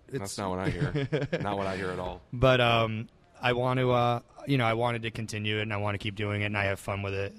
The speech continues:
Speaker 1: uh, and I hope you guys enjoy me being on it, and, and I didn't want to go down a road where we had to find you another host, and,
Speaker 2: Yeah.
Speaker 1: and there's been plenty of people who've been on the show who probably could do it, but
Speaker 2: Alki, cough, cough.
Speaker 1: Alki.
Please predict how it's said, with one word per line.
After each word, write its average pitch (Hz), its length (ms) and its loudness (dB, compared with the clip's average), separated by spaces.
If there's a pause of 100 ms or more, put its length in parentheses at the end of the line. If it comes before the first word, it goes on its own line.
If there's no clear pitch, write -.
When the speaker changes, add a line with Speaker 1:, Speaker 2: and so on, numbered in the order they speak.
(100)
Speaker 1:
uh, 101 280 -6 (220)
and 107 100 -4
I 101 60 0
hope 107 200 -2
you 101 100 -4
guys 98 260 -2
enjoy 98 320 0
me 101 160 0
being 98 240 0
on 98 180 -2
it, 101 120 -4
and, 95 360 -8 (240)
and 107 140 -2
I 101 60 2
didn't 107 240 0
want 107 400 -2
to 113 100 -4
go 107 140 -2
down 113 240 0
a 110 40 -4
road 101 260 -2
where 98 160 -6
we 98 140 -6
had 101 160 -2
to 98 80 -6
find 98 260 -6
you 95 100 -6
another 95 500 -6
host, 101 380 -6
and, 101 160 -6 (480)
Speaker 2:
Yeah. 82 80 -10 (580)
Speaker 1:
and 208 80 0
there's 214 160 6
been 190 180 2
plenty 127 260 2
of 127 80 -2
people 120 220 -2
who've 110 100 0
been 110 120 -2
on 113 140 -2
the 104 60 -4
show 123 240 0
who 110 100 -4
probably 107 380 -2
could 113 220 -4
do 117 160 -2
it, 127 180 -2
but 110 260 -2 (680)
Speaker 2:
Alki, 87 340 -8
cough, 87 280 -8
cough. 87 240 -12 (720)
Speaker 1:
Alki. 113 540 -4